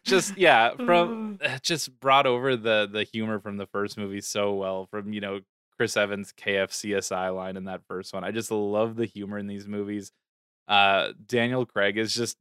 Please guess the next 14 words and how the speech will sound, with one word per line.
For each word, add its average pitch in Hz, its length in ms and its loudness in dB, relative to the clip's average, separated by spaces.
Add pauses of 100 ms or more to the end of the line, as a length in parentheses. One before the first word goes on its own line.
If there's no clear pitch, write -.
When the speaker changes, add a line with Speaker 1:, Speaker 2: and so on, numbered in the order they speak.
Speaker 1:
having 107 500 2
an 92 80 -6
absolute 104 580 -2
ball, 98 300 0
you 104 120 -4
can 117 140 -6
tell, 104 240 0
as 107 140 -2
Benoit 104 360 -2
Blanc. 98 380 -10
Like, 110 160 -2
just 131 260 -2
give 131 240 -2
me 170 320 -2